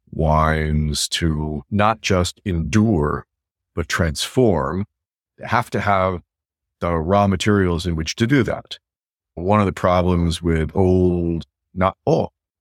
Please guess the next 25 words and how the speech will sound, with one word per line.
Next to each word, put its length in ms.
and 360
this 240
is 480
one 180
of 60
the 80
conundrums 580
that 120
I 100
think 340
faces 840
the, 360
the 120
Napa 340
Cab 480
producers, 680
is 180
that 220
the 100
old 500
school 400
stuff 360
you 80
had 200
some 460